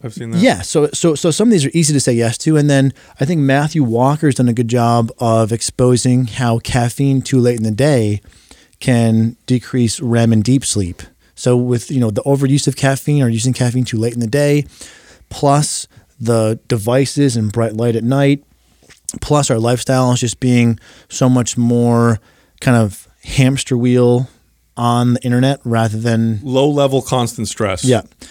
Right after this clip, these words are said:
Speaker 2: So yeah, I think it's pretty fair to say our sleep is worse than it was before. I, I think some people take it too far and they're trying to become almost exactly like a hunter-gatherer. Like, I've heard about some people, because I think it was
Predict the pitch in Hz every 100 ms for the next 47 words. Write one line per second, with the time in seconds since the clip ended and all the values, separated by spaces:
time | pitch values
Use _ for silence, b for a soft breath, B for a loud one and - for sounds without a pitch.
0 | B B B B 180 170 123 165 240 247
1 | - - - 226 151 156 139 113 135 113
2 | - 143 123 107 107 117 113 - - 113
3 | 107 - _ _ _ _ 120 117 107 101
4 | - 127 101 95 - - 131 135 190 -
5 | 165 143 120 127 - 120 - 180 208 127
6 | 110 110 b b b b b b 127 120
7 | 120 117 120 - 127 113 143 131 123 117
8 | 120 _ - _ _ 131 123 123 131 123
9 | 123 127 123 - - 117 110 117 127 120
10 | 110 98 120 110 110 123 131 104 98 110
11 | 117 110 - 127 120 - 135 127 123 120
12 | 113 104 B B B B - - 123 113
13 | 127 120